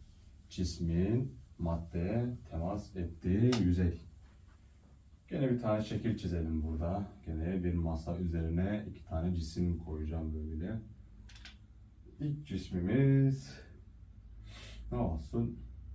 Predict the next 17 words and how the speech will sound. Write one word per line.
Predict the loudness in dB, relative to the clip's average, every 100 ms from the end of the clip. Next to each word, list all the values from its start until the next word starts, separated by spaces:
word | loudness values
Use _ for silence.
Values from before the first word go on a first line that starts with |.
| -10 -10 -6
İki | -4 -2
tane | 0 4 4
tuğla | 4 4 4 2
koyayım | -2 0 0
ben | 0
ya. | -2 -2 -6 -10 -10
İki | -6 -4
tane | 0 0 0 -4
tuğla | -4 -2 -2 -4
koyacağım, | -2 -2 -2 -2
tamam | -2 -2 -2
mı? | -2 -4 -6 -6 -6 -6 -6 -6 -6 -6 -6
Hatta | -6 -8 -2 0 0 0
bir | 0
dakika. | 0 -2 -2 -4 -4 -8 -14 -16 -14 -14 -16 -16 -16 -14 -14 -14 -16 -6
Üç | -4 -4 -2
tane | -2 0